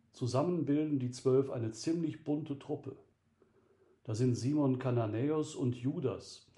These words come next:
Sie sind Zeloten, die in einer Tradition stehen, die sich für das Gesetz ereifert, auch bereit ist, die Waffen zu erheben. Und Benedikt der Sechzehnte beschreibt darüber hinaus, über die anderen,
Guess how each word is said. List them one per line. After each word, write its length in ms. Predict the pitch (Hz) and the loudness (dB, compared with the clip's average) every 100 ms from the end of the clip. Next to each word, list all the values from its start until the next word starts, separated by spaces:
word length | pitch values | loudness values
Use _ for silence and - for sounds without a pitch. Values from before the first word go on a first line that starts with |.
| - _ _ _ _ | -20 _ _ _ _
Sie 160 | - | -6
sind 360 | 113 110 110 - | -2 -2 -2 -8
Zeloten, 720 | - 117 117 151 165 - 98 | -2 0 4 2 0 -4 -4
die 140 | 92 110 | -4 -8
in 100 | 101 | -6
einer 220 | 104 98 | -6 -6
Tradition 640 | - 101 104 - 120 127 | -8 -8 -8 -2 2 4
stehen, 560 | 127 - 135 131 127 - - - - - | 2 0 0 2 0 -4 -18 -20 -20 -6
die 80 | 131 | -2
sich 220 | 120 123 | 0 0
für 160 | - 127 | 0 0
das 240 | 117 - | 0 0
Gesetz 480 | 120 104 131 - - | -4 -2 -4 -6 -6
ereifert, 760 | 123 - 123 151 - 147 - - - | -6 -2 -2 -2 -2 -6 -6 -14 -2
auch 240 | 131 123 | -2 -2
bereit 480 | 135 113 117 147 147 | -2 0 0 0 -2
ist, 220 | 135 - | -8 -4
die 160 | 117 123 | -4 0
Waffen 280 | 120 - 90 | -2 -4 -12
zu 240 | - - | -8 -6
erheben. 500 | 101 98 98 - - _ _ _ _ _ _ _ _ _ _ _ _ | -8 -10 -16 -18 -20 _ _ _ _ _ _ _ _ _ _ _ _
Und 120 | 117 | -8
Benedikt 400 | - 120 120 117 | -2 0 0 -2
der 100 | 113 | -4
Sechzehnte 760 | 101 110 - - 143 147 160 151 | -2 -4 -6 -4 0 2 0 -2
beschreibt 500 | 123 - 107 107 110 | -2 -4 -4 -4 -4
darüber 320 | 101 104 98 | -6 -4 -6
hinaus, 720 | 92 92 95 151 143 - - | -6 -6 -4 -4 -6 -12 -16
über 240 | - 113 95 | -12 -8 -8
die 140 | - | -6
anderen, 640 | 110 120 135 127 147 151 | -2 2 2 2 0 0